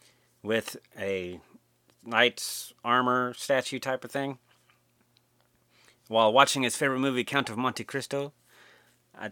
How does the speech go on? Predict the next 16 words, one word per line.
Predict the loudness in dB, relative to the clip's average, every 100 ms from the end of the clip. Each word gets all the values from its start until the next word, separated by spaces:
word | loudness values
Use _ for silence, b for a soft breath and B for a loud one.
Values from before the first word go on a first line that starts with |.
| -10
I | -10
just | -10 -14 -12
enjoy | -14 -10 -8 -2
that | 0 0
because | -4 -4 0
I |
always | 2 2
enjoy | 0 0
when | 0 0
people | -6 -6
geek | -4 -2 0
out | 0 2
over | 0 0
their | -2
favorite | 0 -2 -2
movies. | 0 0 -2 -8 -12